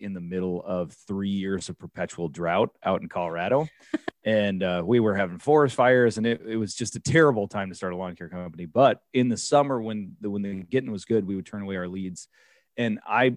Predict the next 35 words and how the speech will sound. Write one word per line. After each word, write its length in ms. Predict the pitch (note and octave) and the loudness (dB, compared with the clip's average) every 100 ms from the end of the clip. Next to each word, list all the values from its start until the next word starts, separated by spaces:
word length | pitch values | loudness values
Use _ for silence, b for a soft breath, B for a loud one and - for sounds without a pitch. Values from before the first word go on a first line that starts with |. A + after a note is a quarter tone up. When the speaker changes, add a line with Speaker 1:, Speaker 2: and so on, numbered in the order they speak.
| - | 0
Speaker 1:
I 80 | B2 | 4
didn't 200 | D#3 D#3+ | 4 4
have 100 | A#2 | 2
a 60 | |
huge 260 | G2+ B2 - | 4 2 2
passion 440 | A#2+ G#2 G2+ G2+ | 2 2 0 -6
for 120 | - F2+ | -8 -12
grass, 560 | F#2 G2 C#3+ F3 - - | -4 0 0 0 -4 -4
<laughs> 80 | - | -6
but 300 | A#2+ B2+ A#2+ | 0 4 4
I 140 | G#2 | 4
did, 460 | A2 C#3 D3+ C3 - b b b - | 2 2 2 2 -4 b b b -6
I 120 | G#2+ | -4
did 300 | G2+ C#3+ D#3+ | 2 4 4
just 220 | A#2 - | 0 -6
love, 400 | F#2 G2 A2 A2 | -4 2 4 4
like, 200 | G#2+ F#2+ | 2 0
it, 100 | G#2 - | -4 -4
I 120 | G2+ | -8
had 220 | G2+ C3 B2 | -2 0 2
a 140 | G2+ - | -2 -6
kind 180 | - A#2 | -8 -4
of 80 | G#2+ | -2
a 200 | F#2+ F#2+ - | -2 -4 -8
knack 400 | F#2+ G2+ G2 - | -6 -4 -4 -6
for 100 | G2 | -8
this 240 | F#2+ - | -6 -8
kind 220 | - A2 | -8 -8
of 160 | G#2 F2+ _ | -8 -12 _
what 200 | - G#2+ | -6 -2
I 120 | G#2+ | 0
would 220 | A2+ G#2 - | 0 -4 -6
call 220 | F#2+ F2+ | -6 -4
trust-based 840 | - - F#2 - - G2 F2+ - | -6 -8 -8 -8 -6 -4 -4 -8
marketing. 600 | - F2 - G2 G2 G2 | -8 -8 -6 -8 -6 -10